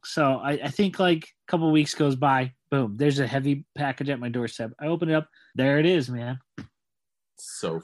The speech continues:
Speaker 2: freaking cool.
Speaker 1: And I was like, "That is so cool." And, like, I've never heard of this website. I couldn't even tell you what the website was. I could probably go back through Slick Deals and find it in my alerts and stuff like that.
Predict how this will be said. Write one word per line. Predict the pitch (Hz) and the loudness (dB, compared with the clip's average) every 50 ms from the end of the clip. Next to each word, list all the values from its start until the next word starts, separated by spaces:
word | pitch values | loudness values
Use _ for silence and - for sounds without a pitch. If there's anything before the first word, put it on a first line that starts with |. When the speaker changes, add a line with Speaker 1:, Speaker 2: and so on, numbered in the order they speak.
| - _ | -10 _
Speaker 2:
freaking | 82 78 76 - - 73 _ _ | -14 -14 -14 -14 -18 -20 _ _
cool. | - 170 | -6 -2
Speaker 1:
And | - 170 | 2 2
I | 175 185 | 4 4
was | 190 185 180 | 2 2 2
like, | 196 196 175 - _ | 2 0 0 -2 _
"That | - 190 208 | -2 0 2
is | 208 208 - - | 2 2 0 0
so | - 196 190 180 170 | 2 4 4 4 4
cool." | - - 233 220 160 120 110 - _ _ _ - | 4 4 6 6 6 4 2 -2 _ _ _ 2
And, | 165 160 156 156 151 | 2 4 4 4 4
like, | 156 160 151 143 | 4 2 4 4
I've | 160 165 160 | 4 4 4
never | 160 180 202 220 196 | 6 6 6 6 6
heard | 165 160 156 | 6 6 4
of | 160 | 4
this | 147 131 120 - | 2 0 0 2
website. | 123 135 151 - - 104 98 107 120 | 2 0 0 0 -2 -6 -6 -4 -4
I | 135 | -4
couldn't | 135 - 196 160 | -2 0 0 0
even | 147 131 120 120 | 0 -2 -2 -4
tell | - 127 139 151 | -4 -2 -2 -2
you | 143 120 | -2 -2
what | 104 - | -4 -8
the | 104 | -14
website | 104 113 117 110 107 - 107 - - | -14 -12 -12 -12 -12 -14 -18 -20 -20
was. | - 92 - - - - _ - | -20 -20 -20 -20 -20 -18 _ -8
I | 147 156 | -8 -6
could | 147 - 160 | -6 -6 -6
probably | - 160 165 160 147 131 | -4 -4 -2 -2 -2 -2
go | 127 135 | -2 0
back | 127 139 135 131 - _ | 0 0 0 -2 -4 _
through | - 131 127 | -4 -4 -4
Slick | - - - 127 120 113 | -4 -4 -6 -6 -6 -4
Deals | - 127 120 117 117 113 | -4 -2 0 0 0 -2
and | 110 107 104 | -4 -6 -6
find | - 123 117 113 113 | -4 -4 -2 -2 -2
it | 117 110 | -4 -4
in | 113 113 | -4 -4
my | 110 107 104 104 104 104 - | -4 -4 -4 -4 -6 -6 -6
alerts | 107 104 101 101 101 101 - - - | -6 -4 -4 -4 -6 -6 -8 -10 -12
and | - 92 90 | -10 -10 -10
stuff | - - - 95 - - - | -10 -8 -8 -10 -10 -10 -12
like | 90 - - | -14 -14 -14
that. | - 82 80 - | -14 -14 -14 -16